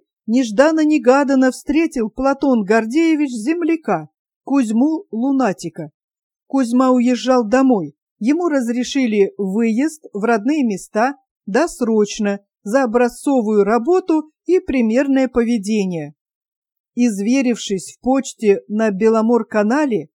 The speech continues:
Платон послал с ним письмо Павлу. Позади весна, лето, туманная осень. Наступила мокрая зима.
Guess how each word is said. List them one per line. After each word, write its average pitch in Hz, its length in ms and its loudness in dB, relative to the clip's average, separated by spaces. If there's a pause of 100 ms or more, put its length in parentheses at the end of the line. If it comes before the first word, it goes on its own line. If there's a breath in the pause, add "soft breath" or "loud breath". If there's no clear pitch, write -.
(440)
Платон 269 460 0
послал 285 540 0
с - 120 -10
ним 262 260 2
письмо 220 420 -2
Павлу. 175 600 -4 (680)
Позади 254 640 2 (160)
весна, 220 680 -2 (140)
лето, 233 640 0
туманная 285 580 2
осень. 180 580 -4 (540)
Наступила 320 680 2
мокрая 277 480 2
зима. 208 500 -2